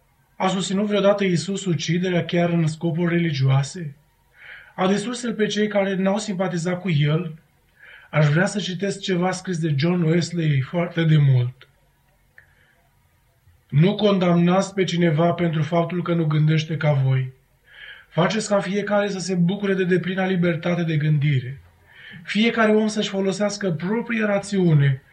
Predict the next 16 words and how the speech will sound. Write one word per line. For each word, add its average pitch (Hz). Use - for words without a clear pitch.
pentru 180
că 190
fiecare 240
trebuie 214
să 196
dea 185
personal 175
socoteală 156
în 143
fața 143
lui 139
Dumnezeu. 131
Depărtați-vă 202
de 196
spiritul 185
persecuției, 175